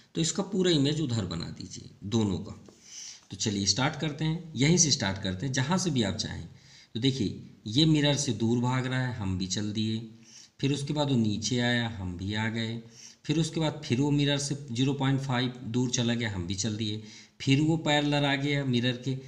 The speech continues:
हम भी आ गए। फिर, फिर वो मिरर की ओर आ रहा है, फिर हम भी आ गए। फिर मिरर के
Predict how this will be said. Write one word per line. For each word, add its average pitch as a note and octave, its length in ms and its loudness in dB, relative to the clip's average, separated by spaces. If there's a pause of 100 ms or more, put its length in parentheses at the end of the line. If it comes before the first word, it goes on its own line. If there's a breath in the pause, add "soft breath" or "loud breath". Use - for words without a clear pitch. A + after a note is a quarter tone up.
(180 loud breath)
हम F#2+ 240 -2
भी G#2 220 0
आ G#2+ 160 0
गए। A2 260 -2 (1080 soft breath)
फिर, E3+ 320 4 (400)
फिर F#3+ 160 6
वो G3+ 100 4
मिरर F3 300 8
की E3 160 2
ओर D#3+ 140 4
आ D3+ 120 2
रहा D3 140 0
है, C#3+ 140 -2 (300)
फिर F#2+ 200 -4
हम G2+ 220 -2
भी A#2 160 2
आ A#2 140 2
गए। A#2 260 -2 (500 loud breath)
फिर F#3 320 2
मिरर C3+ 340 4
के D3+ 100 -4